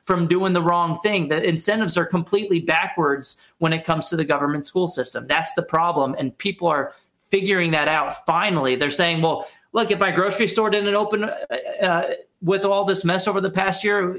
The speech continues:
it kinda sucked, but it wasn't horrible because I could take my money to Trader Joe's if Walmart was closed. But if my school was closed, my public school, I had to go scramble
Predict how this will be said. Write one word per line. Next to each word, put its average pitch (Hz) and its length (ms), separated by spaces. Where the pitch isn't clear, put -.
it 170 160
kinda 220 200
sucked, 190 420
but 170 140
it - 20
wasn't 175 300
horrible 190 560
because 160 280
I 165 80
could 160 160
take 180 220
my 156 80
money 156 280
to 147 280
Trader 175 320
Joe's 160 400
if 143 120
Walmart 170 400
was - 140
closed. 135 460
But 196 100
if 196 100
my 185 120
school 262 400
was 165 400
closed, 165 540
my 156 120
public 220 320
school, 156 560
I 247 80
had 240 180
to 185 60
go 165 240
scramble 196 880